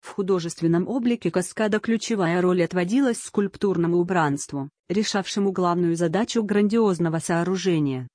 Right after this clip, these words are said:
в аллегорической форме прославить мощь российского государства и победу русского оружия в Северной войне. В годы Великой Отечественной войны Большой каскад был превращен в груду руин.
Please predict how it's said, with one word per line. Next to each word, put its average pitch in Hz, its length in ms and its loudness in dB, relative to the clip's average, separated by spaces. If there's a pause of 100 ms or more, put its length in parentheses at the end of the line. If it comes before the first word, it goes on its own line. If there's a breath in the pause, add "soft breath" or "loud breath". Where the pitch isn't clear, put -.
(120)
в 185 100 -2
аллегорической 214 800 0
форме 185 340 0
прославить 233 640 0
мощь 233 280 0
российского 208 560 -2
государства 160 800 -2
и - 180 -6
победу 180 440 0
русского 165 520 -2
оружия 240 420 0
в - 60 -10
Северной 165 480 0
войне. 156 400 2 (640)
В 185 160 -8
годы 202 340 2
Великой 202 480 0
Отечественной 170 640 -4
войны 175 320 2
Большой 180 380 0
каскад 202 440 -2
был 175 200 0
превращен 175 580 0
в 175 80 -4
груду 180 340 0
руин. 147 360 -2